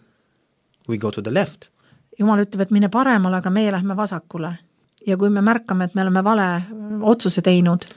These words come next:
Speaker 2: siis me mõtleme, et oi, mis nüüd küll juhtub. Et nüüd
Speaker 1: I
Speaker 2: on
Speaker 1: am
Speaker 2: lõpp,
Speaker 1: done.
Speaker 2: nüüd on lõpp, nüüd on minuga kõik. Aga
Speaker 1: Growing up.
Speaker 2: mina olen kasvanud selle kogemusega, et ma tegin oma elus palju valesid otsuseid enne, kui minust sai missionär. Aga isegi sellel valel teel, vales suunas, kus ma läksin,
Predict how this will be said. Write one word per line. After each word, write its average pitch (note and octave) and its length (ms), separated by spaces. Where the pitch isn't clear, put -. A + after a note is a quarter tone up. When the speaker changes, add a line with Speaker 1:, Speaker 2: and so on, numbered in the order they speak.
Speaker 2:
siis G#3+ 200
me G#3+ 100
mõtleme, G#3 280
et G#3+ 100
oi, A3+ 80
mis G3 220
nüüd A3+ 200
küll G3+ 200
juhtub. E3 360
Et F#3+ 180
nüüd A#3 160
Speaker 1:
I - 100
Speaker 2:
on A#3 60
Speaker 1:
am A#3 40
Speaker 2:
lõpp, A#2 80
Speaker 1:
done. C3 300
Speaker 2:
nüüd A3 200
on G3 120
lõpp, A3 240
nüüd G#3+ 120
on G3+ 60
minuga A3+ 280
kõik. G3+ 440
Aga G3 140
Speaker 1:
Growing F#3 300
up. - 120
Speaker 2:
mina G#3+ 240
olen F3+ 180
kasvanud F#3+ 440
selle A#3 200
kogemusega, F3+ 720
et F#3+ 160
ma G3 100
tegin G3+ 300
oma G#3 200
elus G#3 180
palju G#3+ 260
valesid G3+ 340
otsuseid G3 380
enne, G#3 240
kui F#3 100
minust F#3 280
sai G#3+ 160
missionär. F3 540
Aga F#3 160
isegi A3+ 320
sellel G3 300
valel A3 340
teel, G#3 320
vales G#3 360
suunas, A#3 340
kus - 200
ma F3+ 100
läksin, F3+ 460